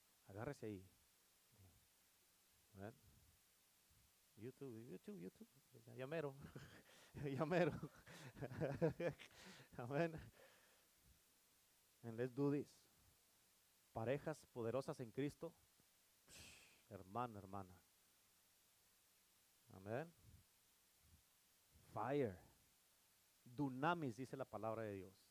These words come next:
Dunamis. Dunamis es un poder así como una dinamita, una explosión que van a hacer que Cristo quiere. Dios tiene un plan para sus vidas. En los tiempos de estar viviendo así, aunque le entramos o no le entramos, se acabó.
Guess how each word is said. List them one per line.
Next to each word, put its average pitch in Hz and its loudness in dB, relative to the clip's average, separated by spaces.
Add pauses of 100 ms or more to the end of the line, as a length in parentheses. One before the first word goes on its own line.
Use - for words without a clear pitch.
(260)
Dunamis. 113 -4
Dunamis 120 -6
es - -20
un 135 -14 (100)
poder 113 2 (180)
así 113 -8
como 113 -10
una 113 -6 (480)
dinamita, 113 -4
una 117 -8
explosión 110 -8
que - -8
van 104 -2
a - -4
hacer 98 -8
que 101 -8
Cristo - -12
quiere. 101 -4
Dios 123 -6
tiene 180 -2
un 151 -10
plan 139 0
para 127 -4
sus 92 -16
vidas. 110 -8 (2000)
En 113 -4
los 110 -6
tiempos 165 -4
de 156 0
estar 143 -2
viviendo 151 -2
así, 147 -6
aunque 143 -6
le 110 -4
entramos 143 -6
o 131 -14
no 117 -8
le 135 -6
entramos, 135 -10
se 120 -10
acabó. 104 -18